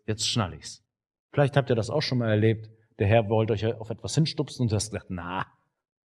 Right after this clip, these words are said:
ist nicht so. Und dann kam et-, wieder etwas, Moment mal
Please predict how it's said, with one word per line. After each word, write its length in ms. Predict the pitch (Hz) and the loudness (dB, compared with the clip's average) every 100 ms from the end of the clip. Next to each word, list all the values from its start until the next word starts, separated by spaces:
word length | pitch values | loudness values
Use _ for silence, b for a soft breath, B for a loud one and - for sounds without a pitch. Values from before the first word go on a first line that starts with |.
| _ _ _ | _ _ _
ist 200 | - - | -14 -14
nicht 160 | - - | -12 -14
so. 240 | - 78 - _ _ _ _ _ _ _ - | -14 -18 -20 _ _ _ _ _ _ _ -4
Und 80 | |
dann 120 | 104 107 | -2 2
kam 320 | 127 131 135 | 4 4 2
et-, 240 | 127 - - | -4 -10 -6
wieder 240 | 120 123 | 0 0
etwas, 320 | 85 82 82 - | 0 -8 -14 -10
Moment 400 | 95 98 110 107 | -6 -4 -6 -10
mal 340 | 82 76 76 | -18 -18 -20